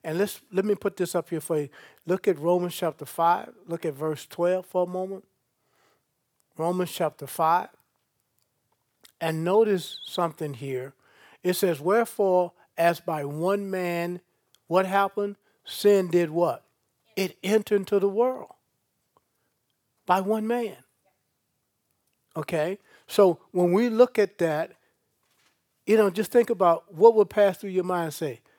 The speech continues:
"How could one man's sin enter into the world?" And so it's not physically, physical by itself. It's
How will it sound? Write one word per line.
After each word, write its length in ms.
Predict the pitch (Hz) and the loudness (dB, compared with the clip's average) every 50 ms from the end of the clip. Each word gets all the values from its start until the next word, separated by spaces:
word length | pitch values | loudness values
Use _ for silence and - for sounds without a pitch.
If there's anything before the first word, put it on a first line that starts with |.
| _ _ _ _ | _ _ _ _
"How 320 | _ - - - 226 262 269 | _ -14 -8 -6 -6 -6 -6
could 180 | - - 180 | -6 -6 -6
one 560 | 156 131 123 131 151 180 214 240 233 220 208 196 | -6 -6 -8 -10 -8 -6 -6 -6 -6 -6 -8 -6
man's 400 | 190 196 196 190 185 180 170 - | -6 -4 -4 -4 -4 -6 -8 -10
sin 580 | - - 190 190 180 156 120 110 123 139 156 - _ _ _ _ _ _ _ _ _ _ _ _ _ _ _ _ - | -10 -8 -8 -8 -8 -8 -10 -12 -14 -16 -18 -20 _ _ _ _ _ _ _ _ _ _ _ _ _ _ _ _ -6
enter 460 | 190 202 214 190 165 156 147 165 - _ - | -2 -2 -2 -2 -4 -8 -10 -10 -12 _ -12
into 320 | 147 147 143 - 165 156 | -12 -12 -10 -10 -10 -8
the 100 | 156 165 | -8 -10
world?" 460 | 170 190 226 240 240 226 165 - - _ _ _ _ _ _ _ _ _ _ _ _ _ _ _ _ _ _ _ _ _ _ _ _ _ _ _ _ _ _ _ _ _ _ _ _ _ _ _ _ | -10 -10 -10 -10 -10 -14 -18 -20 -20 _ _ _ _ _ _ _ _ _ _ _ _ _ _ _ _ _ _ _ _ _ _ _ _ _ _ _ _ _ _ _ _ _ _ _ _ _ _ _ _
And 140 | - 175 175 | -6 -6 0
so 320 | - 208 185 180 175 170 - _ _ _ | 2 4 4 4 4 0 -4 _ _ _
it's 220 | - 180 175 - - | 0 0 0 0 -4
not 380 | 170 170 180 190 208 220 - - - _ _ _ _ _ | -4 0 2 2 2 2 0 -4 -10 _ _ _ _ _
physically, 1080 | - - - - - - - 262 277 247 - 262 - - - 175 160 147 151 165 165 - _ _ _ | -16 -14 -12 -10 -6 0 2 2 2 2 0 -2 -2 -2 -4 -4 -2 -2 -2 -4 -6 -8 _ _ _
physical 560 | - - 240 262 - - 233 - - 190 170 | -2 0 0 2 2 -2 -4 -2 -2 -2 -2
by 280 | 139 156 156 151 143 | 0 0 0 0 0
itself. 340 | 143 139 - - 156 156 156 - _ _ _ _ _ _ | -2 -6 -8 -6 -6 -6 -6 -8 _ _ _ _ _ _
It's 300 | 180 190 196 185 - | 4 4 4 4 0